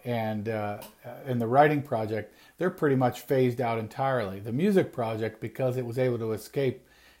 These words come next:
uh, the criticism that they were harboring communists, uh, you know, they were allowed to be transferred back to the States. And so it sort of returned back to the fera way, F E R A way, back in nineteen thirty-three to thirty-five,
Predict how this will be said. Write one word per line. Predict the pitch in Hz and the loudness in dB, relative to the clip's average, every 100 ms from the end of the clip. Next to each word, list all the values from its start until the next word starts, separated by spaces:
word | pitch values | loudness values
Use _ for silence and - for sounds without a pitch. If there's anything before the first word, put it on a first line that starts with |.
| _ | _
uh, | 123 107 101 113 - _ _ _ _ | -12 -8 -8 -10 -16 _ _ _ _
the | - | -12
criticism | - 170 143 147 123 120 | 0 2 2 0 0 0
that | 117 117 | 0 2
they | 120 113 113 | 2 2 -2
were | 107 107 104 | -4 -4 -4
harboring | 104 143 135 123 117 | -2 0 0 -2 -4
communists, | 110 165 175 131 92 104 - - - _ - _ | -6 -4 -2 -2 -6 -12 -14 -20 -20 _ -20 _
uh, | - 120 117 113 113 - 156 160 | -8 -6 -4 -4 -8 -12 -14 -6
you | 151 | 0
know, | 139 117 113 - _ | 2 2 -2 -18 _
they | 135 170 | 4 6
were | 196 165 | 8 4
allowed | 143 139 131 | 4 2 2
to | |
be | 127 123 | 0 -4
transferred | - 139 135 - 123 - | -2 -2 -2 -2 -4 -2
back | 143 127 127 | -2 -2 -2
to | 135 | -6
the | 113 | -6
States. | - - 135 95 98 | -8 -2 -2 -2 -8
And | 110 | -16
so | 104 131 120 110 - - _ | -6 -2 0 -2 -6 -20 _
it | 143 143 | 0 4
sort | 202 190 | 4 4
of | 151 | 4
returned | 135 131 - 160 147 | 2 0 -6 -2 -2
back | 139 135 123 | 0 -2 -2
to | - | -6
the | 113 113 | -4 -4
fera | - 156 143 139 110 98 _ _ _ | 0 4 4 4 0 -8 _ _ _
way, | 113 117 104 110 | -4 -2 -2 -4
F | 127 127 | -4 0
E | 123 | 2
R | 120 117 123 | 2 4 4
A | 131 | 4
way, | 120 107 104 | 4 0 -2
back | 104 113 110 117 | -4 -4 -4 -4
in | 110 | -4
nineteen | 113 113 110 | -6 -6 -8
thirty-three | 120 110 107 120 117 | -4 -4 -6 -4 -6
to | 101 | -4
thirty-five, | 127 107 104 139 123 101 | -6 -6 -4 -2 -2 -2